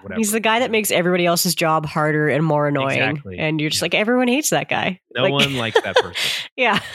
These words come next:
Speaker 2: <laughs> Half effort always. Get outta here.
Speaker 1: Right. Work smarter, not harder,
Speaker 2: Exactly.
Speaker 1: guy.
Speaker 2: <laughs>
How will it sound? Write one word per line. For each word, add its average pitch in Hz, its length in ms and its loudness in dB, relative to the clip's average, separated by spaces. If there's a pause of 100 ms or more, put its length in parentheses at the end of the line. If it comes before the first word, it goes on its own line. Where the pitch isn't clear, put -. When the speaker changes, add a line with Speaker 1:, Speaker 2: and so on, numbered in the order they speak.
(340)
Speaker 2:
<laughs> - 420 -6
Half 233 380 0
effort 214 500 0
always. 175 520 2
Get 180 240 2
outta 165 180 2
here. 175 380 0 (260)
Speaker 1:
Right. 127 140 0
Work 165 260 0
smarter, 180 360 0
not 165 200 0
harder, 170 320 2
Speaker 2:
Exactly. 190 680 -2
Speaker 1:
guy. 135 400 -2
Speaker 2:
<laughs> - 20 -4